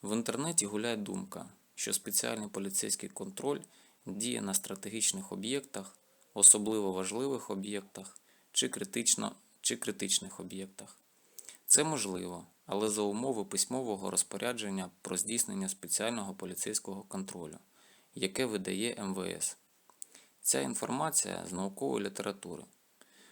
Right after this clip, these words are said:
Державні нормативно-правові акти не згадують про спеціальний поліцейський контроль. На сайті Верховної Ради такого терміну взагалі немає.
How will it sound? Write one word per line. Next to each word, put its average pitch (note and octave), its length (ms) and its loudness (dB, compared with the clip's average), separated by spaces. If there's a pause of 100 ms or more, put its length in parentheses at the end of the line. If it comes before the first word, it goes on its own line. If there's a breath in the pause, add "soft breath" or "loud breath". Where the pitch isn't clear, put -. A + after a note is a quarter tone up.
(180 loud breath)
Державні G#2+ 600 2
нормативно-правові G2+ 1120 -4
акти - 460 -4 (220)
не A2+ 120 0
згадують F#2 560 0
про - 140 -2
спеціальний - 560 0
поліцейський F#2+ 600 -6
контроль. F2+ 480 -10 (800)
На G2 100 0
сайті C#3 340 4
Верховної A2 540 -2
Ради B2+ 280 0
такого A2 440 -6
терміну G#2+ 480 -4
взагалі G2+ 460 -4
немає. F2 440 -8